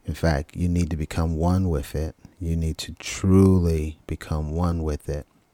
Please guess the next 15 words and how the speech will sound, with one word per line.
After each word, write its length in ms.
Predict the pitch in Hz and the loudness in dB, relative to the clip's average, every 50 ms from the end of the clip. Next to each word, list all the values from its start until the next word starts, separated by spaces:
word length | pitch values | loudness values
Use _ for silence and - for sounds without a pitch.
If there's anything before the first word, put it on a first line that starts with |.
| _ _ _ _ _ _ - - | _ _ _ _ _ _ -6 -4
After 320 | 90 80 90 - - 90 | -2 -2 -2 -2 -2 -2
you 160 | 85 90 90 | 0 0 2
have 180 | 85 85 78 80 | 0 0 0 -2
accepted 800 | 80 - - - - - - 95 92 - - - - 64 - - - | -4 -6 -6 -8 -6 -2 0 0 0 0 -4 -10 -10 -10 -10 -14 -14
that 220 | - - - - - | -12 -12 -12 -8 -4
this 240 | 82 80 - - 85 | -4 -4 -4 -4 -6
is 100 | 78 - | -6 -4
something 400 | - 85 82 80 - 87 87 85 | -2 -2 -4 -2 -4 -4 -4 -2
that 180 | 80 76 78 | -2 -2 -4
is 120 | 78 - - | -4 -6 -6
taking 400 | - - 92 95 - 95 92 - | -4 -4 -4 -4 -2 -6 -8 -6
place 440 | - - - 87 85 82 - - | -8 -6 -4 -2 -2 -2 -6 -8
in 200 | - 82 80 80 | -10 -8 -8 -6
your 280 | 78 78 85 85 87 90 | -4 -2 0 0 0 0
life, 640 | 95 92 80 76 69 76 85 85 - - - - | 0 0 0 -2 -2 -4 -6 -8 -10 -14 -20 -20